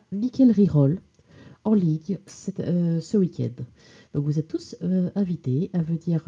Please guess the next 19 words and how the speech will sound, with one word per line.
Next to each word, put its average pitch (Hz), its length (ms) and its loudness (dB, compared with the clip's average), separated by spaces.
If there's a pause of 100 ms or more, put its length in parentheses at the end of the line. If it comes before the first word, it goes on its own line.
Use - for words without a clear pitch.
(140)
participer, 185 720 -6
bah, 127 320 -2
à 127 180 -2
la 120 200 -2
Nickel 185 380 0
Reroll, 151 460 0 (420)
la 135 340 2
convention 165 680 -8 (120)
quatorze 196 420 -4
point 151 260 -2
deux 147 240 0 (320)
de 135 180 0
l'association 160 600 -6
de 143 120 -6
jeux 143 140 -8
de 156 40 -6
rôle 175 140 0
de 156 80 0
Kaisersberg, 127 800 -6